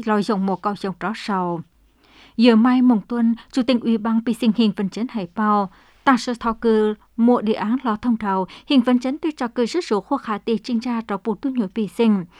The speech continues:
Giờ chính là cái u rong tỷ kế chính chính nhà hỗ đề án, cha bộ tu nhồi Pi sinh bong mình Pi, khó hỏi giờ y khó cho khu xa, ô cha. Hình tư giờ chính cho kế trò xô xá thị trấn cho cử cái u rong khó công nổ sinh chùa, tỷ gì là nhà hỗ chùa gì vang trì,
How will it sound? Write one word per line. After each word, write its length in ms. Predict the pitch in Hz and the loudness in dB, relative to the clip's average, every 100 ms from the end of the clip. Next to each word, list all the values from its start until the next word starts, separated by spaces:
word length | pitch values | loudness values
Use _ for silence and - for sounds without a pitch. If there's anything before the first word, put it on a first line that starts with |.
| - - - | -20 -12 0
Giờ 160 | 240 247 | 2 4
chính 220 | 240 330 | 2 -2
là 220 | 302 233 | -2 -2
cái 180 | 226 294 | 0 -2
u 180 | - 220 | -2 -2
rong 200 | 202 214 | -2 -4
tỷ 140 | 240 | -4
kế 180 | 220 202 302 | -2 -2 -2
chính 140 | 220 | -4
chính 240 | - 247 226 | 0 0 0
nhà 100 | 240 | -2
hỗ 200 | 202 254 | -4 -4
đề 160 | 226 | -4
án, 280 | 190 196 233 - - _ | -4 -4 -4 -6 -16 _
cha 220 | 262 262 254 | 0 0 0
bộ 100 | 247 | -2
tu 160 | 233 320 | -2 -2
nhồi 140 | 285 190 | -2 -4
Pi 100 | 226 | -4
sinh 200 | 202 233 208 | -4 -4 -2
bong 160 | 240 | -2
mình 140 | 220 220 - | 0 -2 0
Pi, 300 | 233 202 170 - - | 4 4 2 -8 -18
khó 140 | - 240 | -2 0
hỏi 280 | 240 240 320 | 2 -2 -2
giờ 100 | 214 | -6
y 120 | - 247 | -6 -6
khó 220 | 202 240 | -4 -8
cho 160 | 220 196 | -8 -10
khu 180 | - 185 | -8 -8
xa, 480 | - 170 196 190 185 _ | -8 -12 -8 -8 -10 _
ô 160 | 190 190 | -6 -6
cha. 440 | - 208 196 185 175 _ _ _ - - | -6 -8 -4 -4 -6 _ _ _ -20 -6
Hình 180 | - 247 | 2 4
tư 80 | 339 | 4
giờ 200 | 285 220 202 | 4 0 2
chính 220 | 233 349 | 2 2
cho 100 | - 226 | -2 -2
kế 160 | 226 285 | -2 -2
trò 200 | 247 220 | -4 -4
xô 260 | - 214 | -2 -2
xá 340 | 202 - 208 294 | -4 -6 -4 -4
thị 100 | 294 | -4
trấn 240 | 233 202 247 | -4 -4 -4
cho 140 | 233 - | -4 -6
cử 120 | 208 - | -6 -4
cái 120 | 285 | -4
u 180 | - 208 | -4 -6
rong 220 | - 196 | -4 -6
khó 140 | - | -4
công 220 | 214 285 247 | -4 -2 0
nổ 120 | 190 - | -2 -2
sinh 160 | 247 220 | -2 -2
chùa, 280 | 233 208 180 - - - | 0 0 0 -6 -20 0
tỷ 120 | 254 | 0
gì 200 | 214 254 | 2 0
là 220 | 220 233 | 0 2
nhà 140 | 226 277 | 2 2
hỗ 160 | 277 302 | -2 -4
chùa 140 | 247 | -4
gì 180 | 208 220 | -4 -4
vang 220 | 180 214 | -6 -8
trì, 340 | 180 214 196 | -8 -2 -2